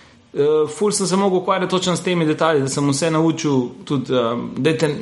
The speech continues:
lej, če jaz povem šalo, mora biti kamera ful blizu obraza, a ne, čist close-up, da se vidi zdaj mimika, a ne. Ko pa govorim nekaj obrazno, če je vmes nek setup, tam pa lahko široko, pa se nekaj kaže malo ljudi, pa to.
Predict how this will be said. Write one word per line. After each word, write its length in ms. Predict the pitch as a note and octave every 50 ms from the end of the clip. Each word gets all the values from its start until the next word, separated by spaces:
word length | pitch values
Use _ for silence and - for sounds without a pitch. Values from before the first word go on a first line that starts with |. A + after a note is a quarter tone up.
| - -
lej, 180 | D3+ D3+ D3+
če 120 | C3+ - D3+
jaz 100 | D#3 D3
povem 260 | - E3+ E3+ F3 E3+
šalo, 360 | E3 - - E3+ F3 F3+ F3 E3+
mora 200 | E3 E3+ E3 D#3
biti 240 | D3+ D#3+ D#3 - - - - - - - - B2
kamera 420 | B2+ - D#3 D#3+ D#3+ D#3 D3+ D3
ful 160 | C#3 - F3 E3
blizu 280 | C#3+ E3 F#3 F3+ D3 C#3+
obraza, 540 | C3 C3 C#3 C#3 C3+ C3 A#2+ B2 A#2 G#2+ - - - - - _ _
a 120 | - B2
ne, 180 | C3 C3 B2 B2+ -
čist 240 | - - D#3+ C#3+ -
close-up, 380 | - E3 E3 D#3+ D3+ E3 D#3+ D3
da 100 | C3+ C3+
se 140 | B2+ - C#3+
vidi 240 | D3 D3 C#3 C3
zdaj 140 | B2 C3+ C3
mimika, 420 | C3+ D3 D#3 D3 C3+ B2 A2+ A#2 A2 - - - -
a 140 | A#2+ A#2+
ne. 260 | B2+ B2+ A#2+ A2 G2+ - - - - -
Ko 140 | - C#3+
pa 100 | C3+ C3+
govorim 320 | B2+ C3+ E3 F3+ F#3 F3 E3+
nekaj 260 | E3+ E3+ E3+ - D#3+
obrazno, 600 | D3 C3+ D#3+ E3 E3+ F3+ E3 E3 D#3+ C#3+ C3 B2+ B2+ - - - - -
če 120 | - -
je 60 | C3 B2+
vmes 260 | C3+ D3 C#3+ C#3 -
nek 160 | C#3+ C3+ -
setup, 380 | - - D3 C#3 C#3 C#3+ C3+ B2 - - - - - - - - - -
tam 180 | - D#3+ D#3+
pa 120 | D#3+ E3+ E3
lahko 220 | E3 E3 D#3 C#3+
široko, 480 | - - D3 C#3 C#3+ C3+ B2+ - C3 A#2
pa 140 | - A2
se 140 | G2 - B2
nekaj 280 | A#2 A#2+ A2+ - A#2+ A#2
kaže 280 | - A#2+ A#2+ A#2 A#2
malo 180 | A#2 A#2+ A#2+ A2+
ljudi, 260 | A2+ A2+ A2+ B2 C3 B2+
pa 120 | - A2
to. 200 | - A#2+ A#2